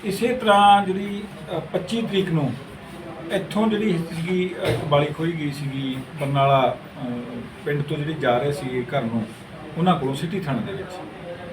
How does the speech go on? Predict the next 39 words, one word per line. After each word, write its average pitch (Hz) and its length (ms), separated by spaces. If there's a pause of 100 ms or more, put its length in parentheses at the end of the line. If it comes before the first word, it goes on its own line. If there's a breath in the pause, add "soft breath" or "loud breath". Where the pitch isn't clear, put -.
(460)
ਇਸ 214 160
ਤੋਂ 233 200
ਇਲਾਵਾ 226 240
ਸਤਿਗੁਰ 202 480
ਨਗਰ 202 240
ਦੇ 208 100
ਵਿੱਚ 202 240
ਵੀ 202 300
ਕੁਛ 196 160
ਦਿਨ 190 160
ਪਹਿਲਾਂ 196 480
ਅਟੈਂਪਟ 175 380
ਹੋਈ 165 140 (120)
ਸੀ 185 60
ਇੱਕ 180 140
ਲੇਡੀ 156 240
ਤੋਂ 185 160
ਚੈਨੀ 147 300
ਖੋਹਣ - 260
ਦੀ। - 60 (960)
ਸੋ 202 140
ਇਹ 220 180
ਜਿਹੜੀਆਂ 220 280
ਦੋ 190 240
ਵਾਰਦਾਤਾਂ 208 500
ਸੀਗੀਆਂ, 196 300
ਇਹਦੇ 220 140
'ਚ 220 100
ਮੁਕੱਦਮਾ 190 460
ਦਰਜ 165 300
ਸੀਗਾ 147 420 (300)
ਥਾਣਾ 165 280
ਰਾਹੋਂ 170 260
'ਚ - 120 (560)
ਔਰ 202 80
ਸਿਟੀ 220 260
ਨਵਾਂ 156 240
ਸ਼ਹਿਰ 131 140
'ਚ। - 300